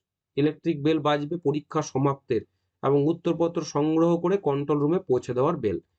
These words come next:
তাই এই হচ্ছে পুরো শিডিউল, কি কি বিষয় মেনে চলতে হবে। আশা করি সকলেই বুঝতে পেরেছেন। যদি কোনো অসুবিধা হয় অবশ্যই কমেন্ট সেকশনে মেনশন করবেন, আমি উত্তর দেওয়ার চেষ্টা করব।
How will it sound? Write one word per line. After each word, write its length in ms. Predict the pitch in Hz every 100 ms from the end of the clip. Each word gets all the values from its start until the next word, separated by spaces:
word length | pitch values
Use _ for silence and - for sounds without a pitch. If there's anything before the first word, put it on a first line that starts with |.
| _ _ _ _ _ -
তাই 160 | 160
এই 100 | 175
হচ্ছে 260 | 196 185 196
পুরো 320 | 180 175 190
শিডিউল, 580 | 185 170 160 196 208 202
কি 220 | - 175
কি 160 | 175 185
বিষয় 340 | 165 170 170
মেনে 220 | 165 170
চলতে 320 | 170 175 175
হবে। 260 | 175 160 180
আশা 220 | 156 143
করি 160 | 147 151
সকলেই 360 | 147 160 156
বুঝতে 320 | 147 160 151 165
পেরেছেন। 380 | 156 156 170
যদি 220 | 147 135 151
কোনো 240 | 156 160
অসুবিধা 340 | 156 156 156 156
হয় 160 | 160
অবশ্যই 400 | 135 143 143 185 - _ _ _
কমেন্ট 260 | - 139 160
সেকশনে 280 | 156 143 156
মেনশন 380 | 143 151 156 160
করবেন, 300 | 160 175 165
আমি 120 | 135
উত্তর 300 | 120 - 123
দেওয়ার 240 | 113 156 160
চেষ্টা 300 | 107 - 90
করব। 300 | 90 -